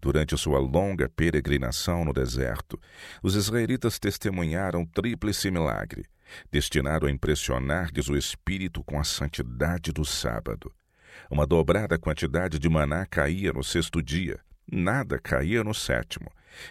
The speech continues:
e a porção necessária para o sábado conservava-se fresca e pura,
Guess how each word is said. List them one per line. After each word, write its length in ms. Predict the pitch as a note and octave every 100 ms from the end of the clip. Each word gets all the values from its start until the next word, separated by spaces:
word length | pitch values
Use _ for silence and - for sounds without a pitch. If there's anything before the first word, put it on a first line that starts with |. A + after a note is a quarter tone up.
| -
e 120 | F2+
a 80 | A#2+
porção 600 | - G#2 - - B2+ A#2
necessária 840 | C2 - C2+ - F#2 F2+ B1 -
para 280 | - C2+ C2
o 60 | C#2
sábado 600 | - F#2+ F2+ - G1+ - - - -
conservava-se 840 | A2 - A2+ F#2+ B2+ A#2 A2 -
fresca 560 | F2 - E2+ A#2 - C3
e 60 | A#2+
pura, 460 | - A#1+ G#1+ G1+